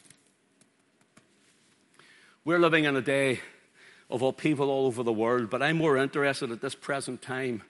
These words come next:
in where Ulster is. The most dangerous position in her one hundred-year history.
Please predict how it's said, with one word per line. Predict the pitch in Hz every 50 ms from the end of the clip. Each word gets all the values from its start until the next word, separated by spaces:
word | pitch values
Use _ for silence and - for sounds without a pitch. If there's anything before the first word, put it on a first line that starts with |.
| _ - - - - - - _ _ _ _ _ _ _ _ _ _ _ _ _ _ _ _ _ _
in | - 123 120 117
where | 127 131 120
Ulster | 117 120 123 - - - 147 131 131
is. | 135 175 - - - - - - _ _ _ _ _ _ _ _ _ _ _ _ _ _ _ _ _ _ _ _ _ _ _ _ _ _ _ _ _ _ _ _ _ _
The | - 104
most | 113 127 139 123 - -
dangerous | 156 151 156 156 143 165 160 -
position | - - - 147 131 - 147 143 135 - - 139 123
in | 127 120 120
her | 113 110
one | 117 120 120
hundred-year | 110 - 131 123 117 127 117 95 123 127 120
history. | 113 - 127 120 - - 120 123 123 107